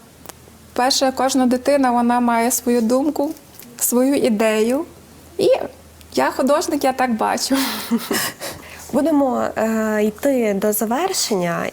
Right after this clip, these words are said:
Speaker 2: І цікаво, що вас навчила солома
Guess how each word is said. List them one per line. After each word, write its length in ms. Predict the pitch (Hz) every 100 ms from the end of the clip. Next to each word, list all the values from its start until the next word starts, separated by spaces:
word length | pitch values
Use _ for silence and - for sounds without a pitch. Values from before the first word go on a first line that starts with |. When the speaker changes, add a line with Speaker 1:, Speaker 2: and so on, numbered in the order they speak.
| -
Speaker 2:
І 480 | 190 202 190 190 196
цікаво, 680 | - - 294 349 294 220 196 -
що 400 | - - 330 370
вас 440 | 240 240 - - -
навчила 760 | 220 220 - - 214 151 147
солома 580 | - - 160 156 170 -